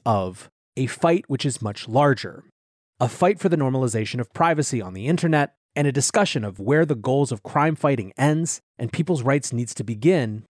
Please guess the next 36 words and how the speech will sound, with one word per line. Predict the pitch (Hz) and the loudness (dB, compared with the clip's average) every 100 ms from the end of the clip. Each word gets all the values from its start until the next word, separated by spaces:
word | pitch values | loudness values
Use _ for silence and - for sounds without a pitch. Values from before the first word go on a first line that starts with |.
| - | -4
in | 131 | -2
the | |
context | 131 - 214 180 147 151 | -2 2 2 2 -2 -2
of | |
these | 110 95 | -6 -6
new | 101 | -6
technologies. | 98 98 127 151 123 - - - - _ _ _ _ _ | -8 -6 0 2 2 -2 -12 -14 -14 _ _ _ _ _
Now, | 139 123 | -2 0
you'll | 139 147 | 4 4
notice | 156 233 156 139 | 6 6 4 2
that | - 120 | -2 0
this | 156 - | 0 0
blog | - 147 170 147 | 0 2 2 2
post | 139 120 - | 0 0 -2
didn't | - 240 208 | 0 2 0
address | - 117 120 117 | -6 -4 -4 -2
the | 127 | -2
actual | 110 110 127 104 | -2 -2 -4 -2
blacklisting | 143 151 - 123 - 107 | 0 0 0 -2 -2 -6
of | 104 | -6
addresses | - 156 143 127 - 123 | -2 0 0 -2 -2 -8
directly, | - 131 175 - 87 _ | -2 0 0 -2 -10 _
but | 165 190 - | 2 2 0
Jeremy | - 120 120 | 0 0 2
Allaire | 117 151 170 143 | 2 4 4 4
did | 127 | 0
about | 110 107 | 0 -2
a | |
week | 104 104 | -4 0
later | 180 180 156 | 2 4 4
on | 147 123 | 0 -2
an | 123 | -4
appearance | - 110 98 95 | -4 -6 -6 -6
on | 101 117 | -8 -2
Odd | 131 147 | 2 2
Lots. | 110 80 78 - - | 0 -6 -10 -14 -14